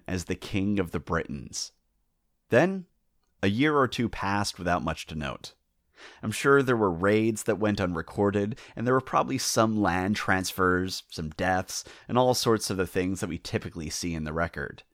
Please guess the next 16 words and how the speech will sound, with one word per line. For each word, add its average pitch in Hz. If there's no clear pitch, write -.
But 120
as 120
far 180
as 175
the 117
scribes 147
were 80
concerned, 71
nothing 165
really 135
important 90
happened 80
for 71
a 71
couple 76
years. -